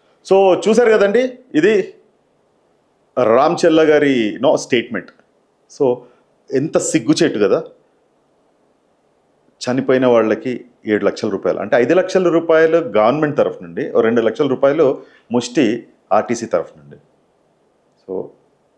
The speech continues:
మొదటి అమ్మాయి అరవై వేలు నెలకు సంపాదిస్తుంది. అరవై వేలు నెలకంటే సంవత్సరానికి ఏడు లక్షల ఇరవై వేలు ఆవిడే సంపాదిస్తుంది. నువ్వు ఏమిచ్చే వాళ్ళకి? ఆమె సంపాదించే దానికంటే కూడా తక్కువ ఇచ్చినావు నువ్వు.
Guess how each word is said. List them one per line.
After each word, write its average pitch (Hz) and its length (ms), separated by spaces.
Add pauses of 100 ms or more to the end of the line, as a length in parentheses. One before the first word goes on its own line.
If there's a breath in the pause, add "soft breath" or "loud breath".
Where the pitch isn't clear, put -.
(720)
మొదటి 139 300
అమ్మాయి 123 280 (680)
అరవై 110 300
వేలు 127 140 (140)
నెలకు 104 280
సంపాదిస్తుంది. 80 480 (460 soft breath)
అరవై 135 260 (140)
వేలు 170 300
నెలకంటే 120 500 (1300)
సంవత్సరానికి 151 580 (100)
ఏడు 127 140
లక్షల 131 280
ఇరవై 120 180
వేలు 139 180
ఆవిడే 113 240
సంపాదిస్తుంది. 87 480 (340)
నువ్వు 147 140 (100)
ఏమిచ్చే 180 360
వాళ్ళకి? 160 320 (1300)
ఆమె 123 340 (140)
సంపాదించే 170 600 (160)
దానికంటే 156 640
కూడా 269 180
తక్కువ 175 200
ఇచ్చినావు 107 260
నువ్వు. - 140